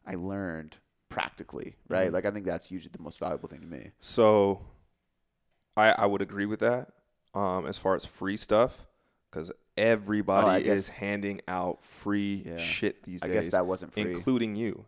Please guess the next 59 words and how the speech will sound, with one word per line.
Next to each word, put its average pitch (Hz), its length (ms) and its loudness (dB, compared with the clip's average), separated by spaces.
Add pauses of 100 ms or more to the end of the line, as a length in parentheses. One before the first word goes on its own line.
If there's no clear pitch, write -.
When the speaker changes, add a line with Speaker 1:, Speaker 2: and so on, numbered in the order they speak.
Speaker 2:
And, 95 320 -4 (460)
and 98 340 -4
it's - 220 -4
not 101 520 -6
a 101 80 0
bad 101 400 -2
thing, 95 300 -4 (160)
right? 95 300 -2 (260)
So 98 440 4 (420)
a 107 40 -2
lot 110 300 4
of - 80 -6
people 110 360 0
will, 92 420 0
will 92 220 -2
say, 90 340 -4
like, 82 320 -10
"Oh, 95 180 -8
man, 92 300 -8
like, 87 280 -10
you 87 60 -14
know, 87 300 -10 (280)
I, 101 280 -4
like, 90 240 -8
the, - 160 -8
I - 40 -10
hate - 360 -6
when 104 100 -6
the 85 80 -8
first 98 300 -4
thing 95 140 -8
that 82 120 -12
pops - 340 -4
up 90 200 -4
is 85 100 -10
this - 140 -8
free 104 380 -6
ebook 87 280 -8
because 90 240 -10
I 90 80 -8
know 98 160 -6
that 92 140 -6
they're 87 80 -6
gonna 87 160 -10
sell 87 200 -4
me 92 120 -10
something 82 320 -10
on - 60 -14
the 87 60 -14
back - 300 -10
end, 87 160 -10
blah, 90 80 -10
blah, 87 120 -12
blah," 87 340 -6
and, 85 220 -14
you 82 120 -16
know, 80 140 -10
this 78 140 -12
whole, - 280 -8